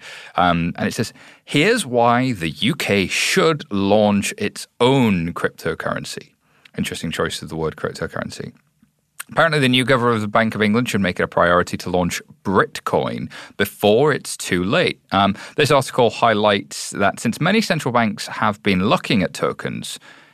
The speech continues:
shouldn't the U K be doing so as well? Um, and it also argues that the U K isn't an economic powerhouse compared to,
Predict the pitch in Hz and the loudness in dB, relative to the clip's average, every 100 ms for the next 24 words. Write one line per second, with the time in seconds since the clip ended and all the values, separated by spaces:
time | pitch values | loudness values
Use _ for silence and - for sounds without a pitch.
0 | _ - - 90 117 117 98 98 82 87 | _ -6 -2 -2 -2 -2 -2 -2 0 0
1 | 113 87 78 82 - 101 147 - 85 190 | 0 -4 -4 -2 0 -2 -2 -4 -4 -4
2 | - - - - 107 110 113 123 127 131 | -8 -20 -20 -2 2 2 2 0 0 2
3 | 139 156 160 143 135 127 - 131 127 123 | 2 2 4 2 0 -4 0 0 2 -2
4 | 143 170 151 - - 127 123 143 113 113 | -2 0 -2 -2 2 2 4 2 2 0
5 | 104 - 127 - 117 110 - - 185 180 | 0 -2 -2 0 0 0 -2 0 2 4
6 | 113 90 - 92 98 95 - - 95 90 | 2 0 -4 -2 2 0 -2 -2 0 0